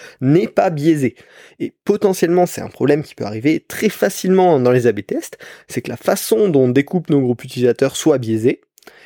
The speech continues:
et que donc tous nos résultats soient faussés. Ça, c'est arrivé dans plein d'entreprises, euh,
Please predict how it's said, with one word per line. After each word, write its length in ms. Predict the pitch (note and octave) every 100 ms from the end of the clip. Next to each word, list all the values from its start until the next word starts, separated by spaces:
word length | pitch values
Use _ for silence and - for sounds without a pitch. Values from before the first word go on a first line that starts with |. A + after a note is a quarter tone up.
| _
et 140 | - F#3
que 100 | C#3+
donc 260 | C3 G3 - -
tous 240 | B3+ F#4
nos 200 | A#3 C3+
résultats 520 | B2+ B2 A2 A2 E3+ -
soient 260 | - -
faussés. 420 | B3+ F#3+ - G#3+ - _ - - _
Ça, 460 | - A#2 A#2 C3 C3
c'est 180 | - A2
arrivé 340 | A2 A#2+ C3
dans 100 | A#2 _ -
plein 200 | F#3 G#3
d'entreprises, 880 | F#3 D3 B2 A2+ A#2 C#3+ C4 F#2+ - - - - -
euh, 500 | A2 G#2 G#2 G2+